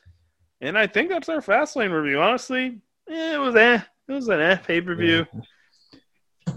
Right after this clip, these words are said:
Speaker 2: Easily the worst pay-per-view they p-, put out this, I mean, I mean, this year, obviously, 'cause they had two, but, like, easily the worst pay-per-view that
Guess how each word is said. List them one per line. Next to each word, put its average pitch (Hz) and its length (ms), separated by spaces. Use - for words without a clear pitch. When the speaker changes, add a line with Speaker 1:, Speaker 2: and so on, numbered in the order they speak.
Speaker 2:
Easily 165 300
the 143 60
worst 139 220
pay-per-view 113 340
they 104 200
p-, 98 220
put 101 160
out 95 200
this, - 240
I 170 80
mean, 110 140
I 117 40
mean, 110 180
this 101 180
year, 98 180
obviously, 98 300
'cause 98 140
they 104 60
had 95 160
two, 107 320
but, 98 120
like, 95 300
easily 131 280
the 107 60
worst 110 180
pay-per-view 104 460
that 98 280